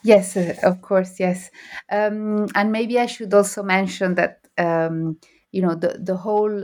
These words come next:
um, idea of the work, I mean, I mentioned it a bit with your first question, is to try and kind of trace what migration looks like, what it feels, what its experience is in a place of departure.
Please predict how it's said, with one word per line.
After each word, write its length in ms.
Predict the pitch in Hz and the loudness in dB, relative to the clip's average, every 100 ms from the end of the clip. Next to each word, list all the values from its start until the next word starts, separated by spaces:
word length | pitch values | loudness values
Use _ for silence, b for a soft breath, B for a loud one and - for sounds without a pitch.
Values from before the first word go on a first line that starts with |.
| 202 | -2
um, 540 | 175 170 165 165 170 - | 0 0 0 -2 -2 -2
idea 460 | 175 185 185 185 180 | -2 -2 0 0 0
of 240 | 170 165 | -4 -4
the 100 | 175 | -4
work, 460 | 170 175 170 - - | 0 2 2 0 -2
I 40 | 175 | -2
mean, 160 | 170 | 0
I 80 | 175 | 0
mentioned 380 | 175 175 - 175 | 0 0 0 -2
it 80 | 170 | 0
a 40 | |
bit 200 | 165 165 | 0 0
with 240 | 175 165 170 | -2 -2 -6
your 60 | |
first 340 | 170 170 170 - | 0 0 0 -2
question, 520 | 170 160 - 175 170 | -2 -2 -4 -4 2
is 260 | 180 180 - | 4 4 0
to 120 | 180 | -4
try 300 | 185 - 180 | -4 -2 0
and 300 | 185 175 170 B B B B _ - | 0 -2 -4 B B B B _ -2
kind 140 | 185 | 2
of 180 | 185 185 | 2 -2
trace 640 | - 214 196 190 185 - 175 | -2 2 2 0 -8 -6 -2
what 300 | 185 190 196 | 0 -2 -2
migration 840 | 180 180 180 185 - 185 180 180 | -4 -2 -2 -2 -2 -2 0 2
looks 420 | 190 185 - - | 0 -2 -10 -8
like, 440 | 185 175 175 180 _ - | -2 0 -2 -6 _ -2
what 320 | 180 180 175 | 2 2 0
it 160 | 165 - | -16 -16
feels, 400 | - 190 180 180 175 | -4 0 0 -2 -2
what 320 | 170 170 - | 0 0 0
its 220 | 185 - | -4 -6
experience 680 | - - - 190 180 170 - | -10 -10 -2 0 0 -2 -2
is 240 | 165 165 | -2 -2
in 400 | - 170 165 165 - | 0 0 0 0 -2
a 120 | 180 | -2
place 320 | 180 170 165 | 0 0 0
of 120 | 165 165 | -6 -8
departure. 720 | 185 - 156 160 - - | -8 -2 -2 -2 -4 -6